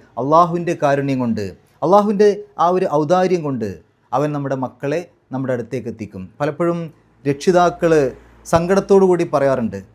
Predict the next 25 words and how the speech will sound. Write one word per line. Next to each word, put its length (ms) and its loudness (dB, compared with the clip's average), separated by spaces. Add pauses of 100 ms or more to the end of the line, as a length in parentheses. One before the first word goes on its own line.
(580)
അവന് 300 0 (140)
നിസ്കാരവും 560 2
നോമ്പും 380 -4
കാര്യങ്ങളൊക്കെ 480 0
ഉണ്ട്, 300 0 (580)
എന്നാലും 480 2 (840)
അത്ര 400 -2
അങ്ങ് 260 2 (200)
പോരാ, 340 2 (140)
അല്ലെങ്കിൽ 420 -4
മാതാപിതാക്കൾ 760 -4
ചെയ്യുന്ന 360 -6
അത്ര 300 -6
കണിശതയോടുകൂടി 920 -2 (480)
വളരെ 340 -2
നല്ല 260 -2
രൂപത്തിലൊന്നും 460 -6
ചെയ്യുന്നില്ല 560 -2
എന്ന് 180 -6
സങ്കടം 380 -2
പറയാറുണ്ട്. 420 0 (720)
അങ്ങനെ 260 2
സങ്കടം 460 2
പറയുന്ന 360 0
മാതാപിതാക്കൾക്ക് 1080 -2